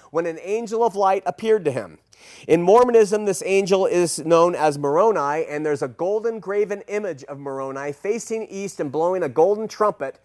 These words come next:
uh, on every Mormon temple. What the missionaries don't tell people, because they probably don't know, is what Joseph had been doing all night before this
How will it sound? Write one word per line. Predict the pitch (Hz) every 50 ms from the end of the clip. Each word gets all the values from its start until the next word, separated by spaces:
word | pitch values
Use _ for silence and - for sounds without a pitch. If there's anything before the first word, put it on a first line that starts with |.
| _ _ _ _ _ _ _
uh, | - 147 143 135 -
on | 156 156 151 -
every | 160 190 196 175 202 214 220
Mormon | 196 170 175 175 175 170 170 175 170 170 170 - _ -
temple. | - 226 233 - - 120 87 - _ _ _ _ _ _ _ _ _ _ - _ -
What | - 147 147
the | - 196
missionaries | 214 233 226 - - 220 220 208 190 170 151 -
don't | - 202 226 254 262 - -
tell | - - 247 262 262
people, | 247 - 156 143 135 - 135 147 160
because | 156 143 123 151 139 120
they | 135 123
probably | - 190 190 202 175 147 139
don't | 127 135 123 104 139
know, | 170 190 180 135 113 110 113 - _ - - - - - -
is | - 170 147 147
what | 175 170 151
Joseph | 120 135 180 220 240 269 - - 226 208 -
had | - - 190 196 165 151
been | 175 170 160 143
doing | 117 180 220 254 269 240 180 156 151
all | - 147 151 147 143
night | 135 139 143 156 151 -
before | 151 151 - - - 190 208 196 165
this | 143 156 170 175 160 -